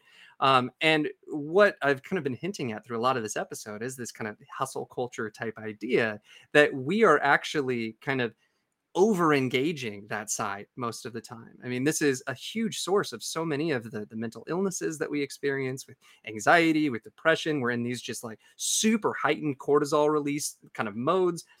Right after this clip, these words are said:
because we think that we need to be active all the time, that we need to be accomplishing things, that we need to be finding some sense of control in our environment and achieving our goals. And that's what turns into all of these, like, ruminative thoughts and all of these things, when really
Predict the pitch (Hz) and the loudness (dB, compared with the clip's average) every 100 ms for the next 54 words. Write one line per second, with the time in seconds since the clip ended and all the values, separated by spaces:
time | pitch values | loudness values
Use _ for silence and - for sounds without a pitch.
0 | _ 160 143 143 156 139 240 254 - 151 | _ -8 -2 0 0 0 2 2 0 0
1 | 165 160 185 190 - 135 156 135 131 - | 0 0 0 -2 -6 -4 -2 2 2 2
2 | - 110 - 139 143 135 135 135 120 104 | -6 -6 -4 0 0 0 -2 -2 -2 -6
3 | _ - - 147 143 147 160 143 131 - | _ -20 -2 0 2 0 0 0 -2 0
4 | 139 160 139 - 117 113 107 104 123 131 | -2 0 -2 -4 -6 -6 -8 -8 -4 -4
5 | 139 131 139 131 _ - 143 165 160 147 | -2 -2 -4 -4 _ 0 4 4 4 2
6 | - 135 156 156 135 - 127 - 147 170 | 0 -4 -4 -4 -8 -12 -12 2 4 4
7 | 143 117 110 107 107 160 156 120 107 104 | 2 2 0 0 4 4 4 0 -4 -10
8 | 107 - - 139 - 175 185 165 131 107 | -14 -16 -12 -8 -4 -4 0 0 0 0
9 | 156 190 139 110 117 - _ 160 156 - | 2 4 2 -2 -6 -8 _ -4 -4 -4
10 | 190 165 175 147 156 147 143 127 120 156 | -2 0 0 -2 -4 -6 -8 -8 -8 2
11 | 202 180 127 120 - 180 165 - 139 170 | 4 4 0 -4 -2 0 0 -2 -4 -2
12 | 160 127 117 - 214 143 - _ _ _ | -4 -6 -10 -6 -4 -4 -8 _ _ _
13 | 165 165 147 - 139 127 220 277 135 131 | 0 2 0 -4 -14 -6 -2 2 2 0